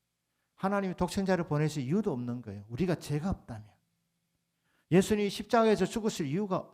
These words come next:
전혀 없는 겁니다. 우리가 죄가 없는데 "예수님 십자가에서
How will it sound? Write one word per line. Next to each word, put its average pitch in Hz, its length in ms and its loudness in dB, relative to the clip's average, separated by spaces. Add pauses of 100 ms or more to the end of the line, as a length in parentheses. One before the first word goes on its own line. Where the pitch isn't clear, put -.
전혀 214 420 0
없는 127 340 -6
겁니다. 104 380 -16 (1900)
우리가 180 280 6
죄가 214 340 4
없는데 180 720 -2 (200)
"예수님 156 280 -2
십자가에서 156 1300 -4